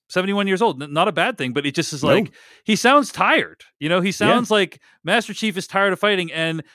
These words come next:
Speaker 1: I'm a little bit bummed that they didn't do more with that idea, you know, 'cause
Speaker 2: Agreed.
Speaker 1: he audibly sounds different than in previous games where he's more of like, "Let's get at him." He,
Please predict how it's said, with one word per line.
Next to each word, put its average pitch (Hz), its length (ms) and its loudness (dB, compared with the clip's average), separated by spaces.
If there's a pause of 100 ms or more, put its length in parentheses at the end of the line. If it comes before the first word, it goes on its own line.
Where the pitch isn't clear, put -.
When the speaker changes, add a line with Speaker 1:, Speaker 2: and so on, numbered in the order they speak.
(200)
Speaker 1:
I'm 202 180 2
a 208 60 4
little 247 240 4
bit 220 160 2
bummed 185 260 2
that 160 80 0
they 160 140 2
didn't 165 180 0
do 156 120 2
more 147 280 2
with 123 180 0
that 131 180 0
idea, 104 520 -8 (140)
you 113 100 -10
know, 117 220 -4
'cause 127 320 -8 (140)
Speaker 2:
Agreed. 82 240 0
Speaker 1:
he - 80 -2 (100)
audibly 196 440 4
sounds 165 360 0
different 107 580 -8 (200)
than 120 400 -4
in 120 180 -4
previous 110 380 -4
games 101 300 -4
where 107 120 -4
he's 101 260 -8
more 110 140 -4
of 101 80 -8
like, 104 180 -6
"Let's 170 200 -6 (320)
get 139 140 -2
at 143 140 0
him." 110 80 -8
He, 139 220 -8